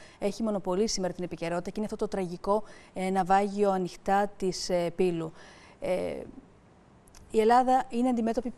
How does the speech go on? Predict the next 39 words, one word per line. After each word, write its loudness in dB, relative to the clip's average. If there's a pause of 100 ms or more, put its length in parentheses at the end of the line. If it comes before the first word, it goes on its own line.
πολύ 2
συχνά -4
με -2
αυτό -8
το -10
θέμα, -4 (520)
ε, 0 (600)
και 2
δυστυχώς -2
η -4
Ευρώπη 2
μέχρι -2
στιγμής -4
έχει -4
αποτύχει -4 (380)
να 0 (560)
ασκήσει -4
μια 0
πολιτική 0
που -6
να -2
βάζει 0
φρένο 2 (200)
σε -8
αυτούς -4
τους -4
διακινητές, -2
οι -2
οποίοι -2
πραγματικά -4
δεν 0
λογαριάζουν 0
τις -6
ανθρώπινες -6
ψυχές -4 (260)
και -2
βλέπουμε 0
συνέχεια, -2 (300)
ε, -2